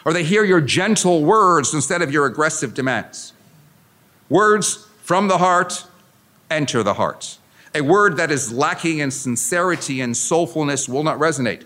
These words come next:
True communication means that you say what you are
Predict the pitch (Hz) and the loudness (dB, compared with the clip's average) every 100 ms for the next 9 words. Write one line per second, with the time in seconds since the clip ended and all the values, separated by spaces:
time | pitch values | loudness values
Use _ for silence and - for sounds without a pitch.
0 | - - _ - - 247 247 202 190 180 | -20 -20 _ -4 2 2 2 0 -2 0
1 | 160 - 180 190 - 147 165 101 113 - | -2 -4 -4 -2 -4 -4 -2 -4 -6 -10
2 | - _ _ _ _ 110 156 165 - 156 | -12 _ _ _ _ -6 -4 -4 0 0
3 | 143 - 208 202 180 - 170 143 156 170 | 2 0 0 2 2 2 0 2 4 4
4 | 240 262 | 4 0